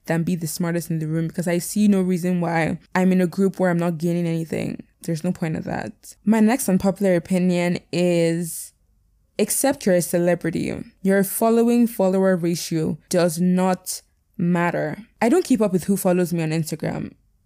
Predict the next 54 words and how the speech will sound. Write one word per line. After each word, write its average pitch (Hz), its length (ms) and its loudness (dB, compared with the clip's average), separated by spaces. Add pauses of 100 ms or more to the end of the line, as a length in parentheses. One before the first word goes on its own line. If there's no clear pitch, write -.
(300)
Or, 180 440 4
you 185 120 0
know, 180 160 4
who 185 120 0
unfollows 180 580 2
me 180 120 0
when 175 180 0
they 165 100 2
follow 175 380 -2
me. 170 360 -4
You 185 120 -2
know 202 100 2
that, 190 240 0
how 196 140 2
that 180 160 2
whole 180 140 2
shit 175 260 -4
goes. 160 540 -4
Because 220 300 2
it's 196 140 0
not 233 200 2
that 185 120 4
obvious 165 380 2
on 165 60 0
Instagram. 156 500 -4
Like, 175 160 2
on 185 100 2
Snapchat, 196 460 0
you 185 160 2
see 220 240 -2
your, 175 420 2
you 214 100 6
know, 180 320 4
the 170 140 0
whole 202 160 4
thing, 196 320 2
your 170 80 2
subscription 180 720 -2
thingies. 175 540 -4
That's 226 180 2
how 220 80 0
you 190 160 4
know 196 80 4
someone 185 300 0
unadded 170 420 0
you. 170 140 -2
But 180 120 2
on 180 80 0
Instagram, 208 360 2
it's 175 80 2
not 175 120 0
that 165 140 0
obvious. - 600 -4
But 208 460 2